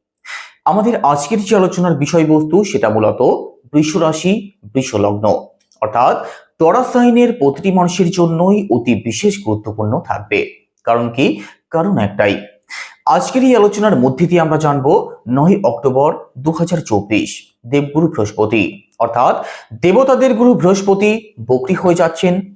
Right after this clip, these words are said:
কতদিনের জন্য। নয় অক্টোবর দু হাজার চব্বিশের পর থেকে চৌঠা, আহ, ফেব্রুয়ারি দু হাজার পঁচিশ সাল পর্যন্ত।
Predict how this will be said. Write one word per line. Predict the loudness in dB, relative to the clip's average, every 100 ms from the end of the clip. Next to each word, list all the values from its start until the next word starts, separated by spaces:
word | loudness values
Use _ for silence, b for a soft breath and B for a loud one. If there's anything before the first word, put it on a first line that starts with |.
| _
কতদিনের | -2 0 0 0 2
জন্য। | 0 2 0 -2 -14 _ _ _ B B B 0
নয় | 4 4 4
অক্টোবর | 2 2 2
দু | 2 2
হাজার | 2 2
চব্বিশের | 2 0 0 0 -2 0
পর | -2
থেকে | -2 -2 0 -2 -4 _ _ -4
চৌঠা, | -4 -2 0 2 2 2
আহ, | 0 0
ফেব্রুয়ারি | 0 0 2 0
দু | 0 0
হাজার | 2 2 0 -4 -8 -2
পঁচিশ | -2 -2
সাল | -2 -2
পর্যন্ত। | -2 -2 -2